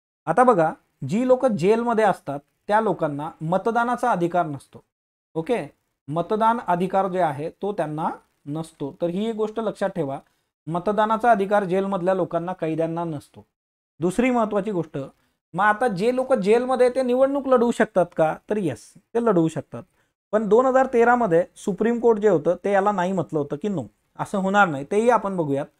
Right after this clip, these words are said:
पण नंतरच्या काळात परत कार्यकारी बघा, प्रत्येक केस जी आहे की एकीकडे कोर्ट असतं, एकीकडे राज्यकर्ते आहेत आणि ती टसल चालू आहे. कारण राज्यकर्त्यांमधलं जे काही क्रिमिनल राज्यकर्ते आहेत की क्राईम करणारे, त्यांचं पण पर्सेंटेज मोठं आहे.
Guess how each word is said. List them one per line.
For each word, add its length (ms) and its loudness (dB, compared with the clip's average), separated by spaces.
पण 80 -6
नंतरच्या 420 -2
काळात 220 2
परत 240 -4
कार्यकारी 460 2
बघा, 300 0
प्रत्येक 420 0
केस 260 -2
जी 140 0
आहे 240 -2
की 160 -4
एकीकडे 360 -4
कोर्ट 280 -4
असतं, 220 -6
एकीकडे 480 -4
राज्यकर्ते 720 -4
आहेत 280 -6
आणि 100 -12
ती 80 -4
टसल 280 -2
चालू 280 -2
आहे. 80 -6
कारण 240 -4
राज्यकर्त्यांमधलं 920 -2
जे 140 -2
काही 320 -4
क्रिमिनल 840 -2
राज्यकर्ते 520 0
आहेत 360 -2
की 60 -6
क्राईम 380 0
करणारे, 380 -2
त्यांचं 320 -6
पण 140 -8
पर्सेंटेज 520 -6
मोठं 240 -4
आहे. 260 -6